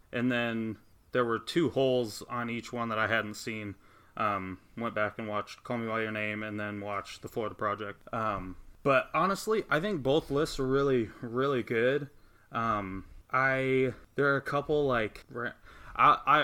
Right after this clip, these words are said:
I will just be upfront and say I don't, I don't understand the Florida Project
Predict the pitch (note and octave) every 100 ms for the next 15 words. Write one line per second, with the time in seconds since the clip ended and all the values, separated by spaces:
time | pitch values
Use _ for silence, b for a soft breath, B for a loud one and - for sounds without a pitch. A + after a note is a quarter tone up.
0 | C3+ C#3 C3+ C#3 B2+ B2 - A#2+ A#2 -
1 | A#2 A#2 F#2 A#2+ A2 - A#2 A2+ - A#2
2 | A#2+ A#2 - A#2 A2+ A#2+ - C3 A#2+ G#2+
3 | - A2 A2+ A#2 - B2+ B2 A#2 C3 B2
4 | C3+ B2+ -